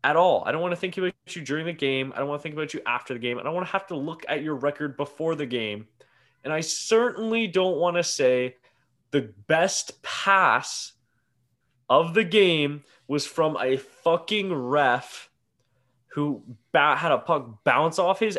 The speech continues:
ass and go straight into the middle of the slot and for an easy goal on Carey Price. That is the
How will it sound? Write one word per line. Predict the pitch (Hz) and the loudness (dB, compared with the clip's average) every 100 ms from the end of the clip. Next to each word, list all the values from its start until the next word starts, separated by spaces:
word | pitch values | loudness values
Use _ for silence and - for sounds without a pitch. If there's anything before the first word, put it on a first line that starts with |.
| - | -2
ass | 135 107 107 131 - | 0 2 0 -2 -8
and | 127 131 | -8 -4
go | 123 | -4
straight | 123 - 139 135 | -4 -6 -4 -4
into | 120 143 | -6 -10
the | 135 | -10
middle | 139 127 123 | -4 -2 -2
of | 127 - | -4 -12
the | 120 131 | -10 -10
slot | - 117 110 104 - - - _ _ _ - | -6 0 0 0 -4 -16 -20 _ _ _ -6
and | 120 117 110 | 0 0 -2
for | - 127 | -2 -2
an | 123 | -2
easy | 117 135 117 123 | -4 -4 -4 -6
goal | 117 110 | -2 0
on | 110 107 | 0 -4
Carey | - 92 | -10 -12
Price. | - - - - - _ _ _ _ _ _ _ _ _ _ | -14 -16 -16 -18 -20 _ _ _ _ _ _ _ _ _ _
That | 113 127 151 180 | -6 2 2 4
is | 196 160 131 | 0 -2 -10
the | 127 170 147 | -8 -8 -8